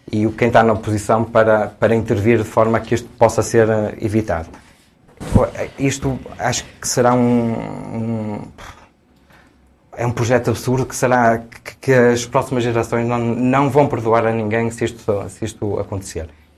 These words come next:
E o tempo ao passar, quanto mais tempo passa, mais custos isto te-, terá. Portanto, isso era um apelo. O outro apelo é a, a toda a comunidade, a comunidade e a, a, a, aos jornalistas a,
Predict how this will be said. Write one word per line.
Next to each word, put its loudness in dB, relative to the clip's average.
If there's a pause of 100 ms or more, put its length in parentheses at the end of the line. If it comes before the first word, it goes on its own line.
E -2 (800)
o -4
tempo -2
ao -2
passar, -2
quanto -4
mais -2 (180)
tempo 0
passa, 0 (360)
mais 0
custos -2
isto -6
te-, -6
terá. -6 (1040)
Portanto, -6 (340)
isso -2
era 2
um 2
apelo. 2
O -2
outro 0
apelo 2
é -2 (120)
a, -4
a -10
toda -4
a -2
comunidade, -6
a -8
comunidade -4
e -8
a, -8
a, -10
a, -10
aos -10
jornalistas -6
a, -10